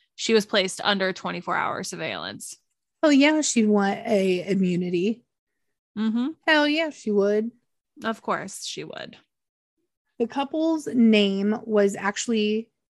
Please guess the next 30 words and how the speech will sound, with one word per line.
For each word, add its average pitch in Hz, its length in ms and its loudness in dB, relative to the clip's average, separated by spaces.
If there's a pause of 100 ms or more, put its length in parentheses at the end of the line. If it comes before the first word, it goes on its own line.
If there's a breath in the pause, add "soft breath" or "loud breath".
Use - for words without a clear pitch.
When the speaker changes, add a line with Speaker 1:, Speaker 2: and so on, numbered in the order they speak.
(120)
Speaker 2:
approved 233 400 -2
Speaker 1:
Their 233 60 0
Speaker 2:
to 233 40 4
be 254 120 4
Speaker 1:
name 208 260 2
Speaker 2:
changed. 175 260 0
Speaker 1:
changed. 107 440 -8
Speaker 2:
Yeah. 196 300 -4
Speaker 1:
Yeah. 180 360 -8 (520)
Speaker 2:
On 214 220 4
February 233 480 6
thirteenth, 208 560 0
nineteen 196 380 -2
ninety-three. 190 880 -4 (460)
On 208 460 6
February 262 500 4
fourteenth, 220 720 0 (340 soft breath)
Walker 220 360 2
met 214 300 4
with 202 180 -6
Crown 220 600 2 (100)
Criminal 240 420 2
Law 208 360 2
Officer, 196 880 0 (560)
Office 220 340 4
Director, 190 440 2
excuse 196 360 -2
me, 190 240 -2
Murray 214 420 4
Siegel. 202 600 -2